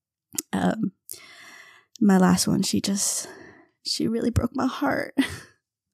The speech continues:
Um, yeah, that was a really long-winded story, but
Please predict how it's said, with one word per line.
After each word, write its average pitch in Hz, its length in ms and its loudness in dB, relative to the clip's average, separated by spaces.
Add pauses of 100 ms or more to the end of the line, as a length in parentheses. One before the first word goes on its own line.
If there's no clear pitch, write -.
(120)
Um, 214 500 -2 (720)
yeah, - 220 4 (1000)
that 240 200 10
was 220 160 10
a 202 60 8
really 196 200 6
long-winded 180 540 6
story, - 340 4
but 190 400 8